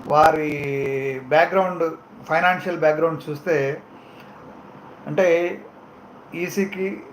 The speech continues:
ఆ, వాళ్ళు సబ్మిట్ చేసిన అఫిడవిట్‌లో, అంటే ఆ అఫిడవిట్ చూస్తే సామాన్యుడికి ఇంకా స్థానం ఎక్కడ ఉందనేది మనకి, ఆ, అర్థమవుతుంది.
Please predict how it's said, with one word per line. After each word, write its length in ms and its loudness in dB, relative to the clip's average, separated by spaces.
ఆ, 40 2
వాళ్ళు 280 0
సబ్మిట్ 400 -6
చేసిన 440 -4
అఫిడవిట్‌లో, 800 4
అంటే 500 2
ఆ 160 6
అఫిడవిట్ 500 2
చూస్తే 300 4
సామాన్యుడికి 800 2
ఇంకా 180 -4
స్థానం 260 0
ఎక్కడ 180 -2
ఉందనేది 300 -2
మనకి, 580 -4
ఆ, 80 -4
అర్థమవుతుంది. 500 -2